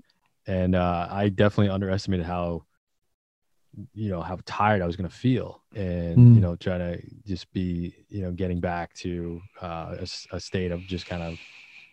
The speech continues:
Speaker 1: being okay in, in my certain surroundings. Um, so I definitely underestimated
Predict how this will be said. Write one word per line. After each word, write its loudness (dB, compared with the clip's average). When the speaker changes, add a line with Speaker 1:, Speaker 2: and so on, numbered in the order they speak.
Speaker 1:
being 2
okay -2
in, 0
in -4
my -4
certain -6
surroundings. 0
Um, -2
so -2
I 2
definitely 0
underestimated -2